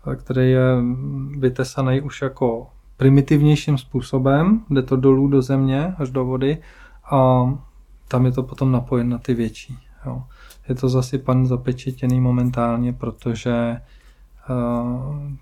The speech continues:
tam nesmí jako nějaká plytká mysl,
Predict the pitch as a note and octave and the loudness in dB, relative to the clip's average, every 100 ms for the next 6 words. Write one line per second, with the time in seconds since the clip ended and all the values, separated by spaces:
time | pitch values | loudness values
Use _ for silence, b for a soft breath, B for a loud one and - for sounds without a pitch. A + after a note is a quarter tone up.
0 | - B2 A#2 A#2 A#2+ - - B2+ B2 A#2+ | -8 -2 0 0 -2 -4 -2 0 0 -2
1 | - B2+ A#2+ A#2 A#2 A#2 B2 C3 C#3 B2 | -4 -2 0 0 -2 -2 -6 -8 -4 -4
2 | A2+ - A#2+ A#2 - B2 B2 A#2 A#2 A#2+ | -4 -4 -4 -4 -4 -4 -4 -4 -2 -2
3 | A#2+ - A#2+ | -4 -6 -6